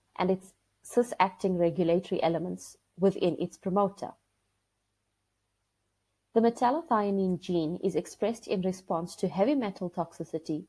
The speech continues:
or oxidative stress. And this gene contains multiple cis-acting regulatory elements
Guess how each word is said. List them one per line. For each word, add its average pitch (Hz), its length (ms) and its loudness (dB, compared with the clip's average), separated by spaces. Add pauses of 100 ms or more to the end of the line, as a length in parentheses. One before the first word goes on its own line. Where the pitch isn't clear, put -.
(320)
or 208 260 8
oxidative 147 680 -2
stress. - 540 -6 (1700)
And 208 140 4
this 294 140 4
gene 254 280 0
contains 196 560 0
multiple 208 560 0
cis-acting 196 720 -2
regulatory 170 680 0
elements 160 540 -4